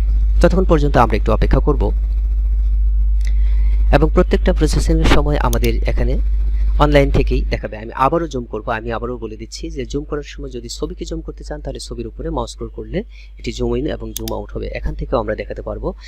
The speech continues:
আবার যদি মনে করেন যে পুরোটুকুকেই জুম করতে চান, সেক্ষেত্রে আপনাদের কন্ট্রোল চেপে এই বাটনে ক্লিক করতে হবে। সেক্ষেত্রে আমরা ছবির উপরের এবং নিচের প্রত্যেকটা অংশকেই আমরা দেখতে পাবো। ঠিক আছে, ছবিটিকে জুম করার পর আমি আপনাদেরকে কোয়ালিটিটি দেখাচ্ছি। ছবির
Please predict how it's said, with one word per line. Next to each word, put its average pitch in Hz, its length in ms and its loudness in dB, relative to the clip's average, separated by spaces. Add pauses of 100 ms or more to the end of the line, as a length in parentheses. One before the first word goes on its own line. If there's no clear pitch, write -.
(200)
আবার 151 180 -4
যদি 156 180 -10
মনে 147 240 -8
করেন 143 180 -10
যে 143 120 -8
পুরোটুকুকেই 139 600 -10
জুম 147 160 -8
করতে 147 240 -12
চান, 143 180 -10
সেক্ষেত্রে 113 420 -12
আপনাদের 110 480 -10
কন্ট্রোল 139 340 -4
চেপে - 260 -8
এই 120 360 -4 (420)
বাটনে 120 340 -2 (140)
ক্লিক 123 160 -6
করতে - 240 -8
হবে। 110 200 -8 (840)
সেক্ষেত্রে 196 420 0
আমরা 139 160 2
ছবির 131 340 -4
উপরের 123 440 -4
এবং 110 280 -8
নিচের 113 340 -8
প্রত্যেকটা - 380 -8
অংশকেই 117 400 -6
আমরা 101 240 -6
দেখতে - 220 -10
পাবো। 95 240 -8 (480)
ঠিক - 160 -8
আছে, - 180 -10
ছবিটিকে - 400 -6
জুম 151 180 -8
করার 139 200 -2
পর 120 180 -4
আমি 110 260 -6
আপনাদেরকে 101 460 -12
কোয়ালিটিটি 151 460 -2
দেখাচ্ছি। 110 420 -4 (360)
ছবির 185 360 2